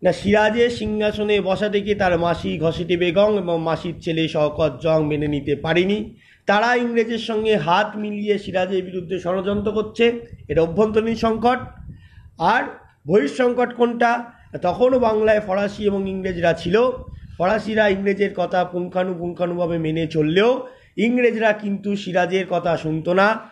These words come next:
তারা বিনা শুল্কে বাণিজ্য করত, এর ফলে সিরাজের রাজকোষ শূন্য হয়ে পড়ছিল। সিরাজ তাদের দুর্গ নির্মাণ করতে বারণ করেছিল, তারা একের পর এক দুর্গ নির্মাণ করে চলেছিল।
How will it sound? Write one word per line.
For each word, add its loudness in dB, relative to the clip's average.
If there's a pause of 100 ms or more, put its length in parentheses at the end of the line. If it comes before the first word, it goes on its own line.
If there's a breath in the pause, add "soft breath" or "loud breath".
(260 loud breath)
তারা 4
বিনা 2
শুল্কে 0
বাণিজ্য -2
করত, -4
এর 2
ফলে -2
সিরাজের 0 (240 soft breath)
রাজকোষ 2
শূন্য 2
হয়ে 6
পড়ছিল। 0 (1000 soft breath)
সিরাজ 2
তাদের 0
দুর্গ 0
নির্মাণ 0
করতে 0
বারণ 0
করেছিল, 0
তারা 2
একের 2
পর 2
এক 2
দুর্গ 0
নির্মাণ 0
করে -2
চলেছিল। 0